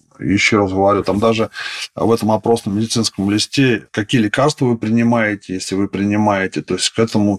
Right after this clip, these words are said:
очень все серьезно подход. Да, существуют, к сожалению, ограничения, вот, но сейчас вот очень сильно даже в России развивается парадайвинг, где погружают людей с ограниченными возможностями,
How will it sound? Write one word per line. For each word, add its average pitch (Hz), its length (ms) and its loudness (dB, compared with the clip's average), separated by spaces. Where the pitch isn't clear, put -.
очень 98 260 -2
все 98 180 -4
серьезно 101 520 0
подход. - 460 -4
Да, 107 280 2
существуют, 110 600 0
к - 40 -14
сожалению, 104 520 0
ограничения, 123 920 0
вот, 95 600 -4
но 135 440 2
сейчас 143 420 0
вот 113 140 -4
очень 113 280 -2
сильно 117 460 0
даже 104 300 2
в 101 360 -2
России 120 440 0
развивается 98 1500 0
парадайвинг, 104 720 0
где 90 240 -6
погружают 98 720 0
людей 98 420 2
с - 160 -4
ограниченными 90 600 0
возможностями, 92 840 0